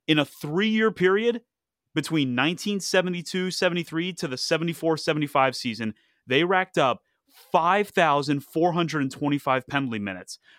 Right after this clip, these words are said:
No doubt p-, some of those penalty minutes probably weren't well earned. It was the N H L and the referees not liking the way that they played the game,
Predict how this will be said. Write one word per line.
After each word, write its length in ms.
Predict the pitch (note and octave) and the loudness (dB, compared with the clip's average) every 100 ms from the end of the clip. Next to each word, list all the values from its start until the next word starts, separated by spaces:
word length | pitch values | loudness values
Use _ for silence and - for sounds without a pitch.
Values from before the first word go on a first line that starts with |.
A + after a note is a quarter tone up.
| _ | _
No 360 | D3 F3+ A3+ A#3+ | 0 4 6 4
doubt 540 | C3+ E3 D#3 C3+ - | 0 2 4 2 0
p-, 120 | D3 | -8
some 180 | C#3 D3 | -2 -2
of 60 | C3+ | 0
those 160 | C3 | -2
penalty 260 | - C#3+ C3+ | -2 -2 0
minutes 260 | B2+ B2+ - | 0 -4 -8
probably 380 | - D3+ D#3+ D#3+ | 2 4 4 2
weren't 340 | C3+ C#3 C3 - | 2 0 0 -2
well 300 | C3+ C3+ C3 | 2 2 2
earned. 360 | B2 C3+ D#3 D3 _ _ | 0 2 0 -6 _ _
It 80 | D3+ | -2
was 180 | D3 C#3+ | 0 -2
the 160 | D3 - | -6 0
N 120 | D3 | 2
H 240 | E3 D#3+ D3+ | 2 2 2
L 320 | C3 B2 B2+ | 2 2 0
and 120 | C3+ C#3+ | -2 0
the 80 | |
referees 420 | C#3 C#3 C#3+ C3 A#2+ | 2 2 0 -4 -2
not 360 | A#2 A#2 C#3+ | 0 2 2
liking 360 | D3 C#3+ D3 D#3 | 0 0 -2 -4
the 80 | B2+ | 0
way 160 | B2 | 0
that 120 | B2+ | 0
they 100 | B2+ | -4
played 340 | A#2 - B2+ C#3 | -6 -2 -2 -2
the 80 | D#3 | -2
game, 460 | B2+ A2+ G#2+ A2 | -2 0 -2 -4